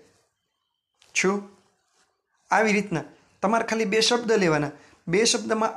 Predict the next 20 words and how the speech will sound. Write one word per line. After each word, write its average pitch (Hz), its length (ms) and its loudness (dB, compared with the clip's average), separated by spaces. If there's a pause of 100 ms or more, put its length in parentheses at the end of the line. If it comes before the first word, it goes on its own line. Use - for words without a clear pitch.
આગળના 226 360 2
શબ્દની 226 400 0
આગળ 220 220 2
સર્વ 247 360 2
લગાડવાનું 170 520 2
અને 160 80 -2
પાછળના 208 460 -2
શબ્દની 214 380 -4
પાછળ 208 300 0
હું 220 200 0
લગાડવાનું 160 560 0
છે. 180 300 -2 (380)
એટલે 202 180 0
એ 226 280 0
છે 262 120 0
ને 190 100 0
તમારા 202 300 0
ઉદાહરણ 185 420 2
બની 170 200 2
જશે. 151 300 -2